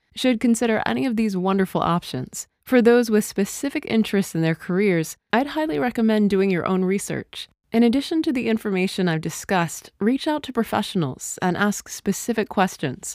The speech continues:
You could ask, "Where did you start? What were the first steps you took to branch out into a new career?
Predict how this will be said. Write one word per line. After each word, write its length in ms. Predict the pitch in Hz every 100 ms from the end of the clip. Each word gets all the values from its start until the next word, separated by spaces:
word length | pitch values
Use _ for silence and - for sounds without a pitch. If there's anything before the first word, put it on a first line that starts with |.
| -
You 120 | 247
could 140 | 330
ask, 360 | 311 285 247 -
"Where 160 | 220 254
did 180 | 302
you 80 | 277
start? 380 | 233 - 214 143 _
What 200 | - 220
were 120 | 226 208
the 80 |
first 340 | 190 - 214 -
steps 380 | - 208 - 208
you 80 |
took 240 | 190 185 -
to 100 | 170
branch 320 | 175 185 190
out 220 | - 214
into 240 | 226 202 180
a 60 |
new 140 | 175 175
career? 500 | - 196 220 139